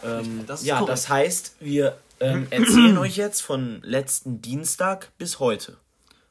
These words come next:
Speaker 1: Ja. Und zwar habe, haben er, am Dienstagabend hatten wir ein Spiel, ne?
Speaker 2: Ah, richtig.
Speaker 1: Und, ähm,
Speaker 2: Lief.
Speaker 1: <laughs> lief echt gut. Nein, aber ich muss zu meiner Verteidigung sagen, das hört sich jetzt an wie eine Ausrede, aber ich war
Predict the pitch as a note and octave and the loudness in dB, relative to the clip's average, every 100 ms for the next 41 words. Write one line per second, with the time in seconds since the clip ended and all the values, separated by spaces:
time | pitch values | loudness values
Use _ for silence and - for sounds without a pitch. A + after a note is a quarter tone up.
0 | _ _ - A2+ - - _ _ _ _ | _ _ -8 -8 -8 -20 _ _ _ _
1 | - D3+ G#3+ - - - C3+ A#2+ A#2+ G3 | -8 -6 -6 -8 -12 -12 -4 -2 -2 -4
2 | - _ _ _ _ _ A2+ A#2 C3+ A#2 | -8 _ _ _ _ _ -6 -2 -2 -4
3 | A#2+ B2+ C3 C3 - - B2+ A#2+ D3 A#3+ | -4 -6 -4 -8 -8 -14 -12 -12 -10 -12
4 | - F#3 - C#3 D3+ G#3 - - - - | -10 -10 -4 -2 -2 -8 -4 -4 -4 -10
5 | D3 C#3+ C3+ B2 - - C#3 B3 - _ | -8 -6 -6 -8 -14 -14 -14 -14 -18 _
6 | - C3+ A#3+ - _ F#3+ E3 C3 - D#3+ | -14 -12 -12 -16 _ 4 4 2 -8 -10
7 | - C3 C3 - - B3 A3+ F3+ C3 - | -10 -16 -18 -20 -8 -6 -4 -6 -10 -18
8 | _ _ - C3+ C3+ C3 - C3 C3 C3 | _ _ -10 -6 -6 -8 -10 -4 -4 -4
9 | C3 B2+ - - C3 C3 C3 C3+ - D#3 | -6 -10 -16 -6 -2 -2 -2 -6 -6 -6
10 | C3+ - C3 - - F3+ C#3 E3 D3+ D3+ | -8 -10 -12 -12 -8 -6 -6 -6 -6 -8
11 | D3 - D#3+ - - - - A#2+ C3 B2+ | -10 -12 -14 -14 -14 -14 -10 -6 -4 -4
12 | D3+ - C#3+ C3 B2 C3+ - D3 - C3 | -6 -8 -6 -4 -2 -2 -2 -4 -4 -4
13 | A#2 A2+ C#3 C3+ C3 C3+ C#3+ - C3 C3 | 0 2 2 2 -2 -4 -6 -8 -6 -6
14 | - B2+ C3 C3 A2 A#2 B2+ - C3 C#3+ | -4 -6 -6 -10 -8 -8 -10 -4 -4 -4